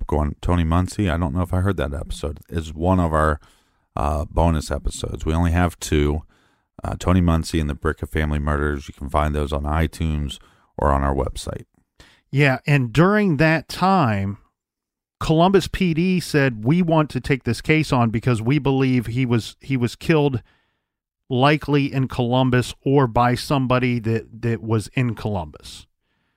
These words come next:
Speaker 2: Okay?
Speaker 1: Right.
Speaker 2: And Delaware County was like, "No, we're gonna take it because we found the body in Delaware County." What, what transpired there, in my opinion, I don't mean to criticize,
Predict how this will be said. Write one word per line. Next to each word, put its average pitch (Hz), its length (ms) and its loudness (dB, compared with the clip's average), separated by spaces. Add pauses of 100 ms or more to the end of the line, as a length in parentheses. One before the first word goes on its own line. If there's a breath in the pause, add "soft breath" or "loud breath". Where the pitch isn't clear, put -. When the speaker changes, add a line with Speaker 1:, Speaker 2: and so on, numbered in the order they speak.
(200)
Speaker 2:
Okay? 110 380 -2 (260 soft breath)
Speaker 1:
Right. 71 240 0
Speaker 2:
And 131 200 2
Delaware 143 380 4
County 190 340 4
was 147 160 4
like, 131 200 0
"No, 143 280 4
we're 139 300 0
gonna 175 240 2
take 139 240 0
it 135 100 0
because 123 400 0 (260)
we 131 200 0
found 127 300 0
the 110 60 -2
body 120 480 2
in 117 200 -2
Delaware 104 420 -2
County." 120 480 -2 (300)
What, 165 380 4 (340)
what 156 240 2
transpired 165 800 2
there, 151 480 2
in 135 160 0
my 139 380 4
opinion, 131 500 0
I 113 100 2
don't 135 180 2
mean 135 180 0
to 113 80 -4
criticize, 98 760 -2